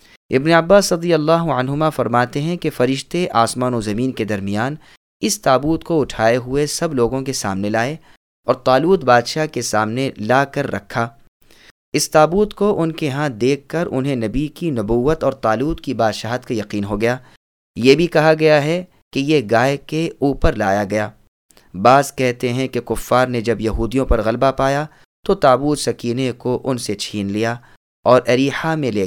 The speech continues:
گئے اور اپنے بڑے بت کے نیچے رکھ دیا۔ جب اللہ کو اسے واپس بنی اسرائیل تک پہنچانا تھا،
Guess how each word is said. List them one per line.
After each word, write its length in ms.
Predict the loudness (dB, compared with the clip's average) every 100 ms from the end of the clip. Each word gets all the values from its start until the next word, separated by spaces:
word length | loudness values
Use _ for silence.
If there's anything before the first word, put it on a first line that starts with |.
| -4
گئے 160 | -10 -12 _ _ _ _
اور 100 | 4
اپنے 320 | 4 2 -4
بڑے 280 | 0 2 2
بت 260 | 0 -4 -4
کے 140 | -4
نیچے 320 | -4 -4 -2
رکھ 160 | -2 -4
دیا۔ 240 | -4 -4 -6 _ _ _ 0
جب 140 | 4 4
اللہ 280 | 2 0 -2
کو 100 | -2
اسے 180 | -2 -2
واپس 400 | 0 0 -2 -2
بنی 200 | -2 -2
اسرائیل 340 | -2 0 0
تک 240 | 0 -6 -6
پہنچانا 440 | -8 -4 -2 -2
تھا، 300 | -2 -2 -2